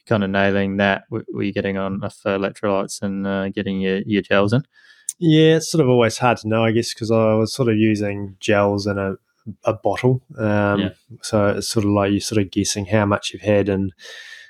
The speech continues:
Speaker 2: and all that sort of stuff. But up to that point, I was, um, feeling like I had taken enough in and was just trying to keep it consistent. Um, so, yeah, we sort of got to the top of the hill and were still in the group and, um, sort of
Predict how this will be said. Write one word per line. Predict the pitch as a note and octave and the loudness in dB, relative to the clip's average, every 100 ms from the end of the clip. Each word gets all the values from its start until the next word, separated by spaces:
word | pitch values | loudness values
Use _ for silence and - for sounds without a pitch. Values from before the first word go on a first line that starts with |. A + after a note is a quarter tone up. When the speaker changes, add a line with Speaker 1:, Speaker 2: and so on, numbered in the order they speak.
| _ _ _ - | _ _ _ -10
Speaker 2:
and | G2+ | -4
all | G#2 G2+ | -2 -2
that | G#2 | -2
sort | - G#2+ | -4 -6
of | |
stuff. | - C#3 B2 | 0 0 2
But | A#2+ | 2
up | C3+ - | 0 0
to | A2 | 0
that | G#2+ | 0
point, | - G#2+ G#2 - _ _ - | 0 0 0 -6 _ _ 0
I | G#2+ | 2
was, | G#2 G2 - A#2 | 2 -2 -6 -4
um, | G#2+ G#2 G2 G2 F#2+ | -2 -2 -4 -8 -10
feeling | - B2 G#2+ | 0 2 4
like | G2+ F#2+ | 0 2
I | G#2+ | 2
had | G#2 G#2 | 2 0
taken | - G#2+ G2+ G#2+ G2+ F2+ - - - - - - | 2 0 2 -2 -2 -6 -12 -20 -20 -20 -8 0
enough | A2 G#2 - | 2 2 2
in | A2 G#2+ | 2 2
and | G2+ | 2
was | F#2+ | 0
just | A2 | -2
trying | - G#2 | 0 -2
to | F#2+ F2+ - - | -2 -4 -10 -4
keep | A2 A2 | -2 -2
it | G#2+ - | -4 -4
consistent. | G#2 - A2 - C#3 - _ _ _ _ _ | -4 0 -2 0 -2 -2 _ _ _ _ _
Um, | G#2 G#2 G#2 G#2 G2+ G2+ G2+ G2+ G2+ | -6 -4 -2 0 -2 -4 -4 -6 -6
so, | - | 0
yeah, | G#2+ A2 G#2+ | 4 6 6
we | G#2+ G#2+ | 4 2
sort | - A#2 | 2 2
of | G#2+ | 2
got | G2+ | -2
to | - | -4
the | - | -6
top | - G2+ | -4 -2
of | G2+ | -2
the | G#2+ | 2
hill | G#2+ | 2
and | G#2+ | 2
were | G2+ | 0
still | - A2 | 0 0
in | G#2 | 2
the | G2+ | 0
group | A2 G#2+ G#2+ - | 2 2 2 0
and, | G#2 G2+ - _ - - - - - _ _ _ _ _ | -4 -4 -6 _ -20 -20 -20 -20 -20 _ _ _ _ _
um, | A2+ G#2+ G#2 G2+ G2 | -4 -2 -2 -4 -4
sort | A2 G#2 | -2 -2
of | - | -2